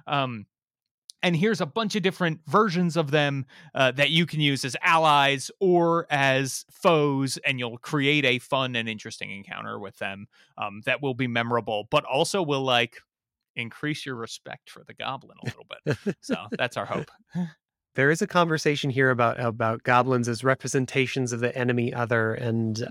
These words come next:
Speaker 1: Sure.
Speaker 2: exotic races, and I, I would love to hit on that if you're comfortable with it. But
Speaker 1: Yeah.
Speaker 2: I wanna,
Speaker 1: I,
Speaker 2: I
Speaker 1: I would. I would also
Speaker 2: <laughs>
Speaker 1: like to acknowledge that it's two white guys talking
Speaker 2: Right,
Speaker 1: about
Speaker 2: yeah.
Speaker 1: that in that sense, too.
Speaker 2: Yeah, and
Speaker 1: But
Speaker 2: again,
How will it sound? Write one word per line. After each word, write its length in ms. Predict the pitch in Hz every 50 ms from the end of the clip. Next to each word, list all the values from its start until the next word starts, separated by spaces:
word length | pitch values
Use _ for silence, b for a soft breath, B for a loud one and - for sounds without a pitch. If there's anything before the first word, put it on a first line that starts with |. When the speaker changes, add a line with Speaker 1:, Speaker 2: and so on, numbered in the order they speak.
| 147
Speaker 1:
Sure. 580 | 165 151 - - 156 160 143 - 85 - - - _
Speaker 2:
exotic 640 | - 143 135 120 123 123 127 127 131 127 123 - 127
races, 420 | 123 120 120 - - 131 117 113
and 120 | 123 117 120
I, 220 | 123 127 135 135 139
I 20 |
would 240 | 135 131 143 185 202
love 180 | 208 208 208 180
to 80 | 180 151
hit 140 | 123 156 160
on 120 | 160 151
that 140 | 147 143 139 -
if 160 | 139 - -
you're 100 | 131 117
comfortable 560 | - - - 135 127 - - 120 120 113 113
with 220 | 110 120 120 113
it. 200 | 117 110 104 98 - _ _ _ _ _ _ _ _ _ _ _ _ -
But 180 | 202 202 196
Speaker 1:
Yeah. 340 | 180 233 294 440 403 - 135 - _ _ _ _ -
Speaker 2:
I 120 | - 170
wanna, 220 | 202 214 240 247 262
Speaker 1:
I, 20 | 277 - 165 202 220
Speaker 2:
I 40 | 233
Speaker 1:
I 40 | 233
would. 340 | 202 247 277 247 196 175 -
I 140 | - 165 180
would 160 | 185 196 202
also 260 | 214 214 - - -
Speaker 2:
<laughs> 0 |
Speaker 1:
like 220 | 180 170 175 160
to 80 | - 170
acknowledge 480 | 165 147 147 165 170 175 165 151 135 123
that 140 | 139 131
it's 160 | 127 - - -
two 520 | - - 170 156 143 139 135 127 117 - - _
white 640 | - - 67 - - 143 90 135 131 123 127 131 139 -
guys 400 | 139 131 120 110 107 - - - B B B 185 165 B
talking 240 | - 180 160 147
Speaker 2:
Right, 240 | - 196 160 135 123
Speaker 1:
about 180 | 120 123 110 107
Speaker 2:
yeah. 300 | 151 139 123 113 113 110
Speaker 1:
that 80 | 107 156
in 140 | 165 165 156
that 240 | 143 123 120 113
sense, 320 | - - 151 135 131 - -
too. 340 | - - 156 139 120 110 127
Speaker 2:
Yeah, 280 | 131 208 208 185 143 120
and 100 | 202 208
Speaker 1:
But 100 | 208 226
Speaker 2:
again, 320 | 262 226 320 311 240 180